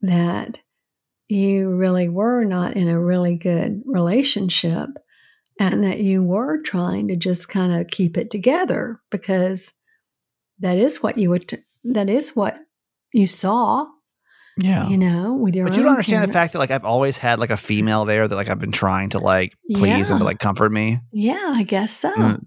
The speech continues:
Speaker 2: that's
Speaker 1: guess
Speaker 2: just
Speaker 1: you
Speaker 2: how it's
Speaker 1: have.
Speaker 2: been, you know? Like, I've
Speaker 1: Uh,
Speaker 2: never really been
Speaker 1: uh-huh.
Speaker 2: independent my whole entire life. I really haven't been.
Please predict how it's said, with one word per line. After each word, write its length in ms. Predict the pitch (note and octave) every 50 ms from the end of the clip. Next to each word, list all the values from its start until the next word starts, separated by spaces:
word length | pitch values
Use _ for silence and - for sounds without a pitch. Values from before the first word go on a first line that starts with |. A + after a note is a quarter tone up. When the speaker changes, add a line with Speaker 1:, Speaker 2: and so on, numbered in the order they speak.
| -
Speaker 2:
that's 160 | - - G#2
Speaker 1:
guess 80 | - G3
Speaker 2:
just 220 | G3 G2+ - -
Speaker 1:
you 120 | B3 B3+ C4+
Speaker 2:
how 200 | C#4 C#4 - -
it's 100 | A2 -
Speaker 1:
have. 80 | -
Speaker 2:
been, 500 | C3+ A#2 - F#3 - - - - - - -
you 140 | - B2 A2+
know? 180 | G#2+ G2 G2 A2
Like, 120 | B2 B2
I've 120 | A#2+ A2+
Speaker 1:
Uh, 40 | A2+
Speaker 2:
never 240 | A#2+ C3 D3 D3+ D#3+
really 240 | C#3+ D3+ D#3 D#3 - -
been 260 | - - C#3+ F#3 G3 E3+
Speaker 1:
uh-huh. 80 | -
Speaker 2:
independent 680 | A#2 C3 C#3+ C#3+ - - - E3 A3+ D4 C4+ A#2 - -
my 100 | G#2 A2
whole 140 | A#2 C3+ D3
entire 320 | D3 - D3+ D#3 D#3 D3
life. 360 | C#3 F#3 A#3 D#4+ D#4 - -
I 40 | -
really 240 | A2+ A2 C3 D3 C#3+
haven't 360 | A#2 - - - C4+ D4+ D3+
been. 120 | D#3+ -